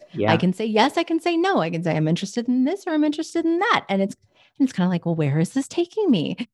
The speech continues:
Speaker 2: So it, it really does pique your curiosity and you wanna kind of figure out. And just it, as a marketer too, I'm like, "What is going on here? What is, what,
Speaker 1: <laughs>
Speaker 2: what's happening next?"
Speaker 1: <laughs>
Speaker 2: Okay.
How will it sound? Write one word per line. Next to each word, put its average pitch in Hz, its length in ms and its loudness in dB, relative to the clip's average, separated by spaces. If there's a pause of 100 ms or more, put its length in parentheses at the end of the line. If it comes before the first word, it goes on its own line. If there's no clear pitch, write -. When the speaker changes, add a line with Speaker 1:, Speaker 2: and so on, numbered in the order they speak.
(140)
Speaker 2:
So 214 300 2
it, 226 360 -2
it 233 260 2
really 247 360 0
does 247 240 0
pique - 180 -14
your 175 100 2
curiosity 170 640 0
and 165 100 2
you 165 100 0
wanna 165 260 0
kind 170 180 0
of 170 100 -2 (200)
figure 196 320 0
out. 208 240 2 (360)
And 262 140 4
just - 200 -2
it, - 240 -2
as 190 120 0
a 175 40 2
marketer - 420 -2
too, 339 220 0
I'm 180 140 0
like, 165 240 -8
"What 233 140 -4
is 311 120 -6
going 240 280 0
on 226 140 -2
here? - 240 -14
What 247 160 0
is, 392 240 2
what, 233 160 0 (140)
Speaker 1:
<laughs> - 120 -4
Speaker 2:
what's 302 220 4
happening 269 420 0
next?" - 540 -6
Speaker 1:
<laughs> 330 80 6 (440)
Speaker 2:
Okay. 247 420 2